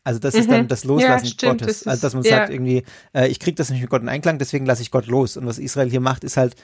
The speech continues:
Speaker 1: nee, äh, wir kriegen das erstmal auch nicht in Einklang. <laughs> Äh,
Speaker 2: Mhm.
Speaker 1: äh, wir halten aber an Gott fest. Also das ist die Grundkonstante, die wir wissen, dass Gott da ist oder wir glauben, dass Gott da ist. Und, ähm, dann musst du eben zu solchen Erklärungsmustern wie dem Zorn Gottes, äh, greifen, um das irgendwie in ein-, oder halt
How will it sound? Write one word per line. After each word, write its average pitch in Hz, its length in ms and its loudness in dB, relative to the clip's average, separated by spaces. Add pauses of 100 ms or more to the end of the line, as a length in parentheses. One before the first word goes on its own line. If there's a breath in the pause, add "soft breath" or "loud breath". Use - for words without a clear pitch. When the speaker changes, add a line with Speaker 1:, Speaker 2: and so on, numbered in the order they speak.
(100)
Speaker 1:
nee, 139 300 6 (140)
äh, 127 240 2
wir 120 100 -2
kriegen 160 200 -4
das 143 120 -2
erstmal 127 300 -2
auch 147 60 0
nicht 180 120 0
in 127 60 -2
Einklang. 120 380 -2 (120)
<laughs> - 680 -10
Äh, 131 280 4
Speaker 2:
Mhm. 269 140 4 (260)
Speaker 1:
äh, 147 140 2 (100)
wir 135 220 2
halten 170 220 4
aber 143 120 4
an 135 80 0
Gott 175 220 2
fest. - 460 0
Also 127 240 0
das - 300 -4
ist - 160 -8
die 135 140 0
Grundkonstante, 139 720 2
die 127 260 -4
wir 127 240 0
wissen, 147 180 -2
dass 123 160 -2
Gott 123 160 -2
da 127 160 4
ist 160 120 -2
oder 117 220 -6
wir 117 160 -2
glauben, 135 320 2
dass 151 160 -4
Gott 147 160 -4
da 143 140 2
ist. - 160 -8 (380 loud breath)
Und, 135 340 -2
ähm, 127 220 2
dann 143 340 2
musst 143 280 -2
du 151 60 2
eben 135 220 0
zu 139 100 -2
solchen 131 280 2
Erklärungsmustern 131 680 -2
wie 120 60 -2
dem 117 160 -2
Zorn 127 340 0
Gottes, - 520 -4
äh, 120 140 -6
greifen, 120 420 -2
um 120 160 -4
das 117 160 -2
irgendwie 120 240 -4
in 113 60 -6
ein-, 123 200 -4
oder 127 180 4
halt 131 180 2